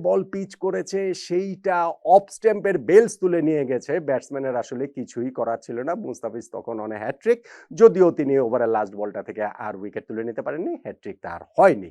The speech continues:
কিন্তু ওই যে চোদ্দ নম্বর ওভারটাতে যেইখানটাতে তিনি মাত্র ছয় রান দিয়ে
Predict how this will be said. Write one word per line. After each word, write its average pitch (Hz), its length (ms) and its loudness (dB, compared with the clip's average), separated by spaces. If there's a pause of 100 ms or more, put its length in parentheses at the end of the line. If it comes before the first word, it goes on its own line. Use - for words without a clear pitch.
(160)
কিন্তু 202 420 -2 (680)
ওই 294 140 6 (180)
যে 269 80 0 (120)
চোদ্দ 208 200 6 (160)
নম্বর 196 240 4 (120)
ওভারটাতে 117 540 0 (160)
যেইখানটাতে 180 640 -2 (140)
তিনি 165 240 -2
মাত্র 156 200 -6 (180)
ছয় 139 340 0
রান 185 220 0
দিয়ে 123 140 -4